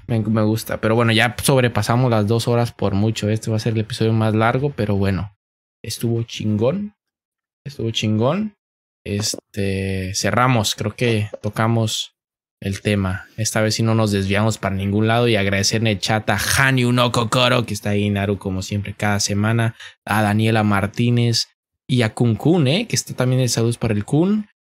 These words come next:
y para el Frank Castle y para Danny Martz. Saludos, chicos, de verdad. Y pues nada,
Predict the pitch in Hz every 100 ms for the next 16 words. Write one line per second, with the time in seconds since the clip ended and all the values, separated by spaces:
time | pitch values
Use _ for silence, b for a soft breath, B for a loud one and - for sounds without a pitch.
0 | _ 120 110 107 101 - 123 117 131 131
1 | - 147 151 156 _ _ _ _ _ _
2 | - 143 151 139 147 147 151 - 139 131
3 | 139 139 131 120 87 - - - - _
4 | _ _ _ - - - 120 117 110 110
5 | 117 104 104 110 120 123 - 107 - 107
6 | 104 98 - - 104 113 104 -